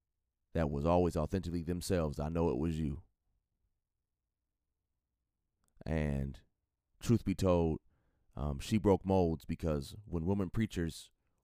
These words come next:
weren't accepted, she preached anyways. And women pastors. She's a matriarch that will be missed deeply.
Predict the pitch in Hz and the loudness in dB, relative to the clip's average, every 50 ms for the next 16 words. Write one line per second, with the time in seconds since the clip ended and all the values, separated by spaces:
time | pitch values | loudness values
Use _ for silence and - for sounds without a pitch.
0 | _ - 90 98 104 98 85 80 - - 113 98 92 - 71 - - 98 82 - | _ -2 0 2 2 2 0 -2 -2 0 0 0 0 -2 -6 -6 -6 -6 -4 -2
1 | 98 95 85 - - 92 80 71 69 67 67 69 71 - - - _ _ _ _ | -2 -4 -4 -2 -2 -2 -2 -2 -2 -4 -4 -6 -8 -10 -14 -20 _ _ _ _
2 | _ - 85 85 85 80 73 - - 127 110 101 82 - - - 73 64 - - | _ -4 -2 0 0 0 -2 -2 -2 0 -2 -2 -2 -4 -6 -8 -8 -8 -8 -10
3 | - - _ _ _ _ _ _ _ _ _ _ _ _ _ _ _ _ _ _ | -16 -20 _ _ _ _ _ _ _ _ _ _ _ _ _ _ _ _ _ _
4 | _ _ _ _ _ _ _ _ _ _ _ _ _ _ _ _ _ _ _ _ | _ _ _ _ _ _ _ _ _ _ _ _ _ _ _ _ _ _ _ _
5 | _ _ _ _ _ _ _ _ _ _ _ _ _ _ _ _ _ _ - - | _ _ _ _ _ _ _ _ _ _ _ _ _ _ _ _ _ _ -12 -8
6 | 90 76 76 76 82 85 92 87 - - 92 92 87 80 78 - - - - 80 | -6 -4 -2 0 0 0 0 0 0 0 2 2 2 2 -2 -4 -10 -8 -6 -4
7 | 71 64 71 73 69 62 - - _ _ _ _ _ _ _ - 87 87 85 73 | -2 -2 -2 -2 -2 -4 -6 -10 _ _ _ _ _ _ _ 0 2 2 0 0
8 | 78 82 82 80 78 - - - - - _ _ _ _ _ _ _ _ _ _ | 0 0 0 0 -2 -4 -8 -14 -18 -20 _ _ _ _ _ _ _ _ _ _
9 | _ _ _ _ _ _ _ - 69 87 87 82 - 78 69 60 - | _ _ _ _ _ _ _ -6 -2 0 0 0 -2 -4 -6 -6 -8